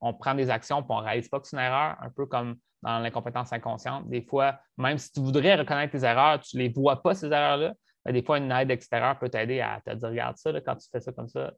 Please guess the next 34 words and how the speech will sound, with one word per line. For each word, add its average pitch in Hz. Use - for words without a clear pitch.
c'est -
pas 123
une 123
bonne 117
idée 127
ou -
c'est 113
pas 139
la 131
bonne 131
dynamique. » 123
Tu -
sais. 120
Puis 123
là, 139
ça 117
te -
permet 117
de, 110
de 113
grandir. 117
Fait 113
que 110
si 160
t'aimerais 120
ça, 139
peut-être 131
que 113
je -
t'aide 127
à 107
voir 127
comment 127
tu 120